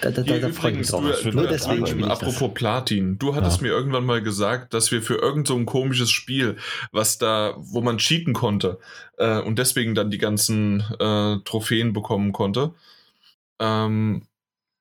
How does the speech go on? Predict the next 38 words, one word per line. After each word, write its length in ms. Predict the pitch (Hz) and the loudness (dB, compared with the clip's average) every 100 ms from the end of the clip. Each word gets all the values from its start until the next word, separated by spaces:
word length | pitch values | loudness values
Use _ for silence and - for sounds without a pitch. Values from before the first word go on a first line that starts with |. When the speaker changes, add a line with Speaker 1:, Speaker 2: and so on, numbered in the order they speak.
| _ _ _ _ _ | _ _ _ _ _
Speaker 2:
das, 140 | 113 | -4
das 160 | 117 110 | -2 2
war 100 | 120 | 2
mal 120 | 139 | 2
kostenlos 540 | 139 139 - 113 107 104 | 2 2 2 2 2 2
irgendwie 260 | 107 117 | 2 0
für 120 | 113 | 0
PlayStation 520 | 110 120 113 113 113 104 | 0 0 0 0 0 0
Plus. 420 | 131 185 - - _ - _ | 0 2 0 -4 _ -20 _
Ähm, 220 | 113 113 110 | 0 0 0
ist 120 | 120 | 0
auch 160 | - 131 | 0 2
so 200 | - 127 | 2 2
ein, 160 | 123 110 | 2 2
so 200 | 110 110 | 2 2
ein, 400 | 110 107 95 - | 2 2 0 -2
ähm, 460 | 95 98 98 98 101 - - - | 0 2 2 0 -2 -6 -16 -2
Aufbau-komisches 1160 | 123 131 - 117 120 120 - 127 127 120 110 | 0 0 -4 0 0 -2 -2 0 2 2 0
Ding 400 | - 120 123 123 123 - - | 0 0 2 0 -4 -14 -8
und 240 | 117 120 | -2 0
man 160 | 113 120 | 0 0
muss 140 | 123 | 0
dann 160 | - 123 | 0 0
irgendwie 380 | - 123 131 127 | 0 0 0 0
übereinander 500 | 110 120 113 135 123 | 2 2 2 2 0
stehen 400 | - 104 104 107 | 0 0 2 2
oder 160 | 101 | 0
sowas 320 | 101 107 123 101 | 0 0 0 0
im 160 | 107 | 2
Multiplayer. 280 | 113 120 110 | 2 0 0
Speaker 3:
War 80 | 90 | 0
das 120 | 90 | 2
nicht 300 | 90 - - | 0 -2 -8
Conan, 520 | - 90 90 82 - | -2 2 2 0 -2
Conan 360 | - 92 90 80 | -2 0 2 2
Exiles? 760 | - - 135 139 151 - - _ _ _ _ _ _ _ _ _ _ | 0 0 2 2 0 -4 -10 _ _ _ _ _ _ _ _ _ _
Speaker 2:
Kann 200 | - 107 | -4 0
sein, 440 | 101 101 98 101 | 2 2 2 0